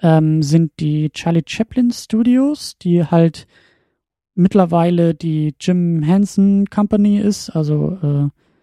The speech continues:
Muppets, äh, und, und, ähm, Konsorten. Ähm, und die Jim Henson Company ist eben in den ehemaligen Charlie Chaplin Studios. Ähm,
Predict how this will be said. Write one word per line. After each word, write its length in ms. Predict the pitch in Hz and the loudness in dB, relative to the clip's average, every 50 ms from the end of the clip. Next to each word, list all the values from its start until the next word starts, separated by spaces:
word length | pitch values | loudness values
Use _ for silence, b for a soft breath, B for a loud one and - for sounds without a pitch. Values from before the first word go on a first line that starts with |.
| _ _ _ _ _ _ _ _ _ _ | _ _ _ _ _ _ _ _ _ _
Muppets, 760 | - 185 185 - 190 165 - - - - - - - - 240 - - | -2 -2 0 0 0 -2 -2 -6 -16 -16 -16 -16 -18 -20 -20 -12 -8
äh, 60 | 175 | -6
und, 840 | 160 156 156 156 156 156 160 170 220 - - 165 147 147 143 139 | -4 -4 -4 -4 -6 -6 -6 -8 -10 -8 -4 -4 -4 -2 -4 -6
und, 480 | 190 160 143 143 143 139 - - 208 233 _ - | -6 -8 -6 -6 -6 -8 -10 -12 -18 -18 _ -10
ähm, 340 | 139 135 135 135 135 131 - _ _ _ _ _ _ - - | -10 -8 -8 -8 -10 -12 -14 _ _ _ _ _ _ -2 0
Konsorten. 600 | 185 175 156 175 175 185 - - 202 202 196 - _ _ _ _ _ _ _ _ _ _ _ _ _ _ _ _ _ _ _ - | 0 2 2 2 2 2 2 0 0 0 0 -2 _ _ _ _ _ _ _ _ _ _ _ _ _ _ _ _ _ _ _ -2
Ähm, 340 | 165 151 147 147 147 147 | 0 2 2 2 0 -2
und 120 | - 175 165 | 0 0 0
die 80 | 175 - | 2 2
Jim 140 | 180 175 170 | 2 2 4
Henson 300 | 165 185 190 - 185 165 | 4 2 2 2 0 0
Company 400 | 170 175 170 - 165 160 160 175 | 0 0 0 0 -2 -2 -2 -2
ist 200 | 190 175 - - | -4 -6 -6 -4
eben 240 | - 175 160 160 | -4 -4 -2 -2
in 60 | 170 170 | -2 -2
den 120 | 156 175 | -4 -4
ehemaligen 680 | - 175 165 160 156 151 151 151 151 151 143 151 147 143 b b b b b b b b | -2 -2 0 0 0 0 -2 -2 -4 -4 -4 -4 -6 -6 b b b b b b b b
Charlie 240 | - 143 143 147 - | -6 -4 -4 -4 -4
Chaplin 340 | - 151 - - - 135 131 | -4 -6 -6 -4 -4 -4 -4
Studios. 680 | - - - 143 131 131 135 139 139 - - - 226 - | -6 -8 -8 -8 -6 -6 -8 -8 -10 -10 -12 -14 -10 -6
Ähm, 280 | 156 147 143 143 139 | -6 -4 -4 -4 -6